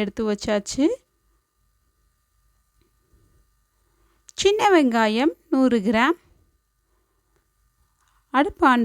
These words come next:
பண்ணி வாணலி எடுத்து வச்சுக்கலாம். ஹீட் ஆனோடனே ஒரு கரண்டி மிளகு, அரை கரண்டி சீரகம், அரை கரண்டி சோம்பு, நாலு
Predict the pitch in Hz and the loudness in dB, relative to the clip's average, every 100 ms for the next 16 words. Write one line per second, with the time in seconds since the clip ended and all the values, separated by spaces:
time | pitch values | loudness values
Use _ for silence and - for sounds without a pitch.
0 | 208 220 254 294 254 294 294 226 208 220 | -2 -2 0 2 2 2 2 -2 -4 -8
1 | 208 214 220 226 311 - _ _ _ _ | -6 -8 -6 -4 -4 -6 _ _ _ _
2 | _ - 339 339 269 233 233 339 - 240 | _ 4 4 4 0 -2 -2 -2 -2 -2
3 | 247 294 277 254 240 269 349 _ _ _ | -2 0 0 0 0 0 -2 _ _ _
4 | _ _ - 226 240 226 277 539 - _ | _ _ -4 0 2 2 2 0 -2 _
5 | 214 240 311 - 262 247 247 320 - _ | -2 0 0 -2 -2 0 0 -2 -4 _
6 | _ - 240 240 233 240 302 - _ - | _ -6 0 2 2 2 0 -2 _ -20
7 | _ - 233 285 - 269 254 240 320 - | _ -6 -2 -2 -2 -4 -2 0 0 2
8 | 240 220 226 214 285 494 _ 240 226 262 | 0 2 0 0 0 -2 _ -6 -2 2
9 | 339 | 4